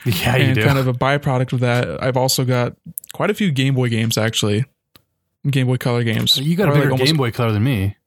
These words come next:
Speaker 1: Game or Game Boy collection than I do.
Speaker 2: I probably got, like, forty Game Boy games.
Speaker 1: Oh, you definitely have more than I do. Holy Christ.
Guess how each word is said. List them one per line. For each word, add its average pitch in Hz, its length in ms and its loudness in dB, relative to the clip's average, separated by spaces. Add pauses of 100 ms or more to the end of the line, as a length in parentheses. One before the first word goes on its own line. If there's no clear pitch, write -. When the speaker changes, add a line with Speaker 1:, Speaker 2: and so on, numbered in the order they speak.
Speaker 1:
Game 123 220 0
or 117 80 -2
Game 127 160 0
Boy 117 120 0
collection 110 340 -2
than 101 80 0
I 120 80 0
do. 101 200 -4 (380)
Speaker 2:
I - 80 -4
probably 202 200 0
got, - 120 -2
like, 131 80 -4
forty 135 460 -2 (160)
Game 147 160 0
Boy 151 100 0
games. 165 380 0 (200)
Speaker 1:
Oh, 147 120 2
you 120 160 0
definitely 110 300 0
have 104 80 2
more 101 140 0
than 98 120 0
I - 20 0
do. 92 200 -2 (100)
Holy 147 240 0
Christ. - 560 -2